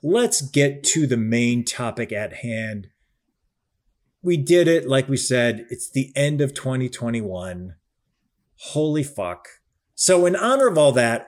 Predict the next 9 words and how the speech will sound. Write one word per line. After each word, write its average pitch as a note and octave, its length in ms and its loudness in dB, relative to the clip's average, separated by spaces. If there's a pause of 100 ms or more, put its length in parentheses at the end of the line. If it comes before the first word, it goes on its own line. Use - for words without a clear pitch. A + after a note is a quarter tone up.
we're A3+ 200 -2
gonna C4+ 200 2
recap. F3 760 0
We're D3+ 120 -2
gonna D#3+ 160 0
kinda F3 280 2
do F#3+ 180 4
a F#3+ 60 4
highlights, A#2+ 840 0